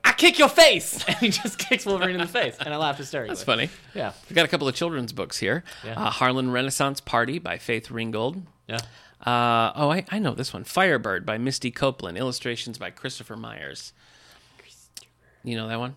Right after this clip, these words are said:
Speaker 1: No.
Speaker 2: Gordon Parks, How the Photographer Captured Black and White America by Carol Boston Weatherford.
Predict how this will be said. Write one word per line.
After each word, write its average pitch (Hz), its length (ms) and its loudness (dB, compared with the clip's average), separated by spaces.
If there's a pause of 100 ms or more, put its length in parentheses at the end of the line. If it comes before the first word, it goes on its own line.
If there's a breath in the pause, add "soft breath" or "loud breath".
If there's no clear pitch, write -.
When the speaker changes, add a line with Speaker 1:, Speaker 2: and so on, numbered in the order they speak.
(100)
Speaker 1:
No. 92 160 -8 (160)
Speaker 2:
Gordon 196 300 4
Parks, 185 460 -2
How 113 100 0
the 110 80 -4
Photographer 147 540 -2
Captured 135 420 -6
Black 123 240 -2
and 123 100 -8
White 117 140 -6
America 117 520 -8
by 85 160 -4
Carol 117 440 0
Boston 113 520 -2
Weatherford. 127 520 -6